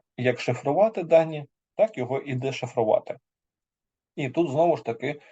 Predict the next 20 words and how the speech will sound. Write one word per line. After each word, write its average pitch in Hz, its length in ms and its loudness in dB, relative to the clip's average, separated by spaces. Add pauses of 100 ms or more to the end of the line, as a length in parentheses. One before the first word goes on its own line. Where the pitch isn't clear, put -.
(240)
е, 107 240 10
проводяться 120 640 2
порозрядні 123 640 0
операції. 123 800 0 (300)
Якщо 156 280 -2
значення 151 420 2
поточного 120 580 0
розряду 117 380 4
в - 20 6
обох, 113 440 2
е, 110 280 0 (260)
обох 117 400 -2
чисел 117 540 -8 (220)
різні, 214 300 -2
то 127 160 2
повертається 120 680 4
одиниця, 113 600 -2
інакше 156 380 4
повертається 113 680 4
нуль. 113 200 -4